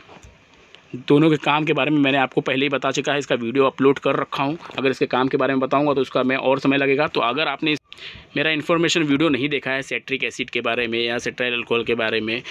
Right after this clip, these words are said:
तो उस video को ज़रूर देखें, क्योंकि जितने भी प्रोडक्ट्स मैं यहाँ पे यूज़ कर रहा हूँ सबके video मैंने already upload कर रखे हैं।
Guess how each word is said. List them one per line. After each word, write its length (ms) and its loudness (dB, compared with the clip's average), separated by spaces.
तो 100 4
उस 200 2
video 180 2
को 80 2
ज़रूर 240 0
देखें, 280 -6
क्योंकि 220 -4
जितने 280 -2
भी 60 0
प्रोडक्ट्स 260 -2
मैं 60 2
यहाँ 200 -2
पे 100 -4
यूज़ 200 -2
कर 80 0
रहा 100 0
हूँ 80 -2
सबके 260 -2
video 240 0
मैंने 160 0
already 360 -2
upload 320 0
कर 140 -2
रखे 240 -10
हैं। 100 -12